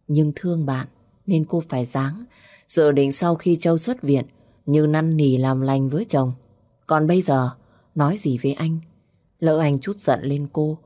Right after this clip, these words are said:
hoặc là anh bảo cô nghĩ tới gia đình mình trước,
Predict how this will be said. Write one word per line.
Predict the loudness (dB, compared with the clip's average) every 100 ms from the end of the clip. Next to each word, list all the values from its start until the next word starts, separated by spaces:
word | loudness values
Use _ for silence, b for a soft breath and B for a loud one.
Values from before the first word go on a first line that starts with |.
| b b
hoặc | -2 2
là | 2
anh | 2 0 0
bảo | 0 0
cô | -2 -4 -4 -10 b b
nghĩ | 0 0 2
tới | -2 0
gia | -2
đình | -2 -2 -2
mình | -2 -4
trước, | -2 -4